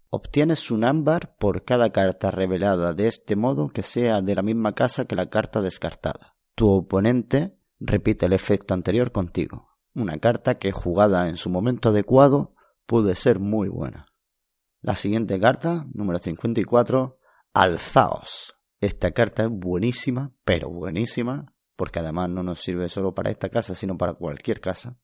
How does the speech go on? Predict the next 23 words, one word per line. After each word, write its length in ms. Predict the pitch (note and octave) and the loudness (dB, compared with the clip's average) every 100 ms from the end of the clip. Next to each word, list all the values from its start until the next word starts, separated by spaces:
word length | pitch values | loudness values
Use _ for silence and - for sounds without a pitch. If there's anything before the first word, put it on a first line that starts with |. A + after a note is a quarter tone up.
| _ | _
Y 180 | B2 G#2+ | 0 2
dice 680 | A2 - G2 G2 F#2+ F#2+ F#2 | 2 0 -2 0 2 0 2
que 80 | |
al 120 | G2 F#2+ | 0 0
jugar, 380 | G#2 A2 B2+ - | 0 2 2 0
elige 340 | G#2+ C3 - | 0 0 0
una 160 | A#2+ F2 | -2 -2
casa. 300 | C2+ - - _ _ | -6 -10 -16 _ _
Devuelve 680 | B2+ A2+ A2+ G#2 B2 C#3 D3+ | -4 2 2 4 4 6 4
a 80 | C3 | 2
tu 100 | A#2 | 2
mano 300 | B2 D#3 D#3 | 0 0 0
todas 320 | - C3+ C3+ | 0 2 2
las 100 | A#2+ | 2
criaturas 480 | - A#2+ C3+ C#3 A2+ | 0 -2 2 2 2
de 160 | A2 A#2 | 4 2
esa 240 | - A2 | 2 -2
casa 300 | B2 A#2+ A#2 | 0 -2 -2
de 100 | G2 | -2
tu 160 | E2+ F2+ | -4 -4
pila 240 | G#2 F#2+ | 0 2
de 80 | E2+ | 0
descarte. 540 | D2+ - - - - | -2 -6 -10 -10 -18